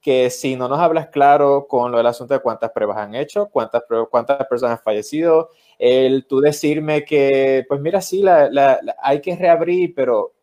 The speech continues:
pero si es que la data no, no, no concuerda, o sea, los expertos del mundo que están manejando este tema del covid diecinueve nos están diciendo, hace falta más pruebas, porque si no, tienes el riesgo,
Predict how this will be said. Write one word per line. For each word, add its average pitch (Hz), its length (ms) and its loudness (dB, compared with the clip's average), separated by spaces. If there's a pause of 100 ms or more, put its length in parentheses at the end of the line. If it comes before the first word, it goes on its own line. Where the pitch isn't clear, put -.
pero 117 200 -8
si - 140 -14
es - 100 -18
que 151 100 -4
la 147 120 4
data 156 300 2
no, 147 560 -2
no, 135 540 -6 (260)
no 131 160 -2
concuerda, 143 640 2
o 113 80 2
sea, 127 180 2
los 123 160 2
expertos 170 540 0
del 180 100 0
mundo 180 300 -4
que 160 80 0
están 156 200 -2
manejando 160 400 -6
este 165 200 -6
tema 156 260 -4
del 156 140 0
covid 156 240 -2
diecinueve 156 400 -4
nos 156 100 0
están 139 240 -2
diciendo, 151 640 -2 (240)
hace 113 400 0
falta 127 420 0
más 131 260 -6
pruebas, 117 600 0 (140)
porque 120 220 0
si 113 200 -10
no, 120 180 -2
tienes 135 280 -4
el 135 100 -6
riesgo, 135 480 0